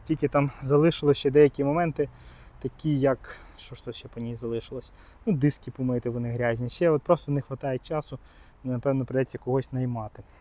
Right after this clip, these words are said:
Так, Mazda шістерка, чотирнадцять з половиною тисяч доларів,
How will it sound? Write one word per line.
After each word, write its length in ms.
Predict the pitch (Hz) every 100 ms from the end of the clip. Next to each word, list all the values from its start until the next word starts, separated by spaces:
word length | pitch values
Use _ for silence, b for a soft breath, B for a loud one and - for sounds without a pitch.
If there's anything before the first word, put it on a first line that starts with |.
| b -
Так, 80 | 107 - - b b b -
Mazda 400 | 127 143 139 127
шістерка, 540 | - - 175 170 -
чотирнадцять 400 | 156 - 165 156
з 20 | -
половиною 380 | 151 147 147
тисяч 240 | 139 - 139
доларів, 320 | 139 131 127